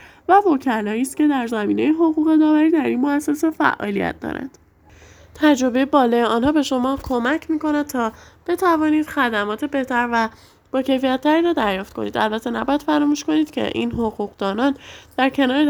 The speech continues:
تجربهٔ بالا دارای تخصص بسیار زیادی نیز هستند و به همین علت نیز عملکرد آنها برای شما رضایت بخش خواهد بود. مزیت مهم دیگری که استفاده از خدمات این مؤسسه برای شما خواهد داشت این است که شما می‌توانید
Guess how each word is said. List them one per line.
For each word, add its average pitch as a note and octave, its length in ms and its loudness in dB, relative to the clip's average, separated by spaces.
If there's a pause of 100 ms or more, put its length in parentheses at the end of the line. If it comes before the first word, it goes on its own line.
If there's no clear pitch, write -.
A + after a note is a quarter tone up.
تجربهٔ G3+ 380 -2
بالا G#3 280 0
دارای B3 480 0 (420)
تخصص C4+ 420 -2
بسیار B3 420 2
زیادی G#3+ 360 -2
نیز A3+ 180 -6
هستند - 520 -6 (340)
و D#4+ 60 0
به E4 80 4
همین D#4 280 4
علت C#4+ 340 2
نیز D4 160 0
عملکرد G#3+ 500 -2
آنها A#3 240 -2
برای A3 340 -2
شما G#3+ 260 -4
رضایت G#3+ 420 -2
بخش G#3+ 240 -4
خواهد - 240 -4
بود. - 140 -12 (360)
مزیت E4+ 320 2
مهم D#4+ 320 2
دیگری C4 320 0
که D4+ 100 0
استفاده A3+ 400 -2
از C4 140 -4
خدمات G#3+ 440 -2
این C4 140 -2
مؤسسه D#4 380 0
برای D#4 240 4
شما D4+ 220 0
خواهد D4+ 320 0
داشت D#4 260 -4
این A#3 100 -2
است A#3 140 -4
که C#4 80 -4
شما G#3+ 260 -2
می‌توانید C#4 500 -2